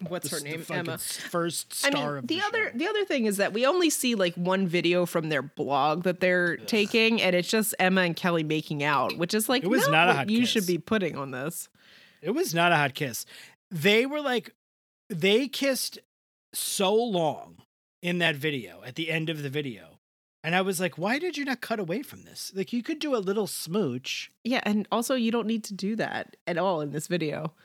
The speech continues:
Speaker 1: I also just noticed that when she's going to, they're going to sleep on the couch because, you know, her room has been given to Connor, and we still don't have any explanation as to why Connor is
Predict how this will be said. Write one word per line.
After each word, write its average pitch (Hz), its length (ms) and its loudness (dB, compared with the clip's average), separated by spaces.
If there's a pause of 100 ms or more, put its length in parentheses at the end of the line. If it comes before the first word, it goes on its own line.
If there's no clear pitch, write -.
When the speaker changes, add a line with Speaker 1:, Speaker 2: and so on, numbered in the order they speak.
(680)
Speaker 1:
I 190 60 4
also 220 140 0
just 226 220 0
noticed 202 300 0
that 160 100 -2
when 175 160 -2
she's 170 220 -2
going 170 380 0
to, 151 340 0
they're 165 160 -2
going 170 180 -2
to 156 80 -4
sleep 165 300 -2
on 151 160 -4
the 135 340 -2
couch 175 400 2
because, 160 320 0
you 170 80 0
know, 147 120 0
her 190 140 0
room 196 220 2
has 202 160 2
been 175 120 -2
given 170 200 2
to 156 80 -2
Connor, 165 560 2
and 151 140 2
we 156 80 2
still 233 240 2
don't 185 160 4
have 208 180 6
any 180 180 2
explanation 175 600 0
as 151 140 0
to 156 120 -2
why 208 340 4
Connor 165 420 0
is 147 180 -2